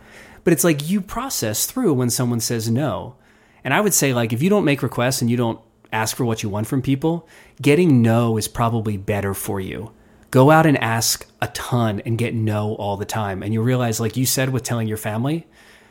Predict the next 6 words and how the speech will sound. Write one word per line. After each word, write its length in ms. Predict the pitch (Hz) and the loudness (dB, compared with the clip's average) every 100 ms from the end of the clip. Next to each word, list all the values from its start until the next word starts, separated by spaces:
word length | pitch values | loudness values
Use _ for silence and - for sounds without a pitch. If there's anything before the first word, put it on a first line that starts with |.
| _ | _
that 180 | 131 131 - | -2 0 0
actually 400 | 143 - 180 127 | -2 0 0 0
getting 640 | 101 101 107 131 165 165 - _ _ _ - | 0 0 2 2 0 -2 -12 _ _ _ 0
what 200 | 135 143 | 2 4
you 100 | 143 | 4
want 320 | 143 156 | 4 2